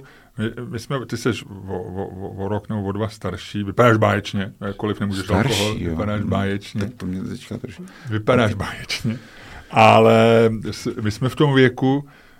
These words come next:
Speaker 1: kdy se rozhoduje, t-, my jsme v tom věku, jako, to je jako když máš tak patnáct let auto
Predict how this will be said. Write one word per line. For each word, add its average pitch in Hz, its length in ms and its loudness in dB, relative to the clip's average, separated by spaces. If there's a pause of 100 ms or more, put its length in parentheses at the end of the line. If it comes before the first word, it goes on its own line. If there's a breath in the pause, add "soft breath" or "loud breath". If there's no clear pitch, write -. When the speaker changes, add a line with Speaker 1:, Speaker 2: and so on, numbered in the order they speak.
Speaker 1:
kdy 101 160 -2
se - 180 0
rozhoduje, 123 840 4 (560 soft breath)
t-, - 100 -8 (220)
my 127 120 -4
jsme 165 160 -2
v - 60 -4
tom 156 160 0
věku, 139 600 4
jako, 127 320 -2
to 131 120 -2
je 135 60 2
jako 139 200 2
když 127 240 -2
máš 123 440 -2 (760 soft breath)
tak - 180 -4
patnáct 110 440 0
let 110 160 0
auto 92 400 -2